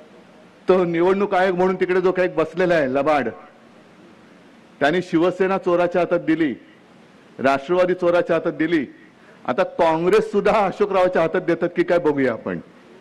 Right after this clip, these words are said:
कारण काही करू शकतात. विशेष म्हणजे रोज जे काही दंड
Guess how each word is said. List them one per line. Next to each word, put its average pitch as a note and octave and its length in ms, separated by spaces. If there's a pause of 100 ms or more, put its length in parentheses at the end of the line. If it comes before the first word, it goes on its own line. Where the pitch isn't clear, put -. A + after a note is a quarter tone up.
(180)
कारण E3+ 120
काही F#3+ 280
करू G3+ 200
शकतात. B2+ 360 (2250)
विशेष A3 480
म्हणजे F#3 500 (800)
रोज F3 360
जे G#3 120
काही G#3+ 200
दंड E3+ 300